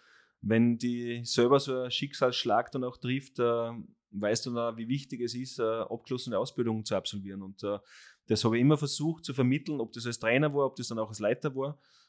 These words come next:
äh, und dann auch bei unseren Kindern. Also es ist, äh, sehr, sehr wichtig, glaube ich, äh, das Ganze zu vermitteln und, äh, speziell auch beim Lukas war das, ja, er hat das auch von klein auf immer mitbekommen,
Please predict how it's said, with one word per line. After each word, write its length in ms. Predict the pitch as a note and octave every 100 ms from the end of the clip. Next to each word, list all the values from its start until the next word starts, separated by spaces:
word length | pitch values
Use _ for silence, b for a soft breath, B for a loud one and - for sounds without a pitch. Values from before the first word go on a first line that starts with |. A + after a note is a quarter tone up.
| _
äh, 200 | A2 A2+
und 200 | G2+ A#2+
dann 120 | A#2+
auch 160 | A#2 -
bei 80 | A#2
unseren 300 | A#2 A#2 G#2+
Kindern. 320 | A2+ A#2+ G#2
Also 220 | G2 G2+
es 100 | G2
ist, 80 | -
äh, 360 | G2 G#2 G#2+ D#2+ - F#2
sehr, 220 | - A#2+
sehr 160 | B2+
wichtig, 500 | A#2 C#3 - C3 - _ _ _ _ _ -
glaube 300 | A#2 A#2 B2
ich, 200 | B2 B2
äh, 480 | A2 A2 A2+ A2+ A2
das 140 | A2+
Ganze 260 | A2+ A2+ A2+
zu 120 | B2
vermitteln 400 | A2+ A#2 B2+ C3
und, 280 | A#2 A2+ A2+
äh, 640 | A2 A2 G#2+ G#2+ G#2+ D2+
speziell 360 | - A2+ G#2+ A2+
auch 180 | A2+ A2
beim 120 | A2
Lukas 440 | A2 A#2 C3 -
war 140 | A2+ A2
das, 440 | A2 - - - - _ _ _ _ _ _
ja, 400 | F#2 F#2+ A2 A2 -
er 140 | G2 G#2+
hat 120 | A2
das 120 | A2+
auch 140 | G#2+
von 120 | G#2+ A2
klein 220 | G#2+ A#2
auf 120 | A#2
immer 140 | A#2+ A#2
mitbekommen, 800 | B2+ B2+ B2+ A#2+ A#2+ B2 B2